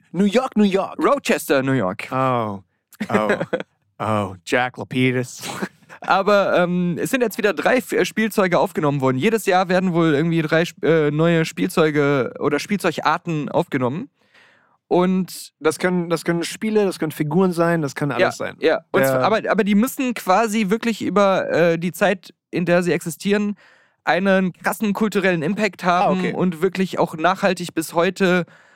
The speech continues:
Speaker 2: dann irgendwie, ähm, so einen auch irgendwie kulturellen Wert entwickelt haben, der darüber hinausgeht, nur so ein kommerzielles Verkaufsobjekt zu sein.
Speaker 1: Okay,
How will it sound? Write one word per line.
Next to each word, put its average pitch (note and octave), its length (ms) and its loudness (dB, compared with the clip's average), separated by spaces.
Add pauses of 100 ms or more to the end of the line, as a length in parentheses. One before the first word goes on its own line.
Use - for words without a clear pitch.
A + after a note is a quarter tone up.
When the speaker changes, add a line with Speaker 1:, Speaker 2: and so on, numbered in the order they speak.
(220)
Speaker 2:
dann D#3 220 0
irgendwie, D#3 640 -2
ähm, D3 560 -2 (120)
so D3+ 160 -4
einen D#3 400 -4
auch - 240 -2
irgendwie F3 300 0
kulturellen G3 720 0
Wert F#3 200 2
entwickelt D#3 480 -2
haben, C3+ 340 0
der E3 100 0
darüber E3+ 280 2
hinausgeht, E3 580 0
nur F3 180 0
so D#3 80 -4
ein D#3 200 -6
kommerzielles D3 540 -2
Verkaufsobjekt - 600 -10
zu - 120 -16
sein. - 140 -18 (120)
Speaker 1:
Okay, C#3+ 240 -6